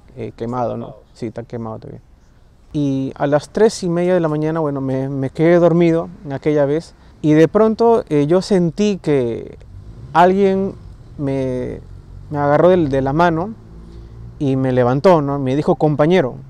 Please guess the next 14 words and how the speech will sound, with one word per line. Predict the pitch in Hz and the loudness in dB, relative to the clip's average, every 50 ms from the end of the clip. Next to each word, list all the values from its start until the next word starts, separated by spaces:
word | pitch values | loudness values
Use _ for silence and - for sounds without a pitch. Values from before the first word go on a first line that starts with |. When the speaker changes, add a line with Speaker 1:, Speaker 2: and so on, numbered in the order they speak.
| - - | -14 -10
Speaker 1:
y | 143 139 | -8 -6
me, | 127 131 127 120 110 | -4 -4 -4 -6 -8
me, | - - - - | -10 -12 -16 -14
me | - 127 | -12 -10
agarró | 127 123 131 131 151 160 | -8 -8 -6 -4 -2 -2
muy | 170 175 160 | -2 -2 -2
fuerte | - - 170 170 165 - 165 | 0 0 0 0 2 0 0
la | 135 135 | 0 0
mano, | 143 151 156 160 151 143 | 0 0 0 -2 -2 -4
y | 143 | -4
entonces | 131 - 139 165 160 151 147 | -6 -6 -4 -4 -4 0 0
yo | 160 170 180 180 | 2 2 2 0
del | 139 151 143 135 131 | -2 -2 -4 -4 -4
sueño, | - - - 180 175 170 170 170 175 185 196 | -4 -4 -2 -2 0 0 -2 -2 -4 -4 -6